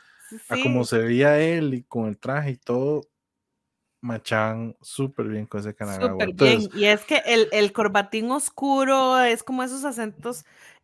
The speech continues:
Speaker 1: oscuros en, en la portada, como del árbol, como del pincel, ¿verdad? Pero lo que es él, o sea,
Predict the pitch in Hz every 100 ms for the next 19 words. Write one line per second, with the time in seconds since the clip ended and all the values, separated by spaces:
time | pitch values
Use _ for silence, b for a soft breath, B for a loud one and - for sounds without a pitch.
0 | - 220 220 - 240 233 247 269 254 214
1 | - 190 185 185 185 190 185 - 208 214
2 | - 202 220 247 214 196 196 185 202 202
3 | 220 220 233 247 262 254 226 - 220 208
4 | 208 208 202 190 180 208 226 226 B B
5 | B B B _ 240 226 220 208 - -
6 | 226 220 - 202 202 208 262 - 247 262
7 | 302 - - 208 233 202 175